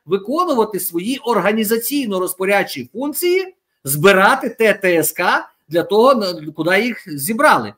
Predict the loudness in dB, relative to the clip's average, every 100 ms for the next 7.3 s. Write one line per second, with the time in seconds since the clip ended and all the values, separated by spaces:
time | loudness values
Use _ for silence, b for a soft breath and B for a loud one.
0 | _ 0 2 2 0 0 -2 0 0 0
1 | -2 -2 -2 -4 -6 -4 -2 0 -2 -2
2 | -6 -8 -8 -6 -2 0 0 -4 -6 -2
3 | 0 0 -4 0 0 2 -2 0 2 2
4 | 0 -2 -2 -2 -6 -6 -6 -8 -10 -16
5 | _ _ _ -4 0 0 0 -4 B -4
6 | -2 0 0 0 0 -6 -2 0 0 -2
7 | -2 -2 -6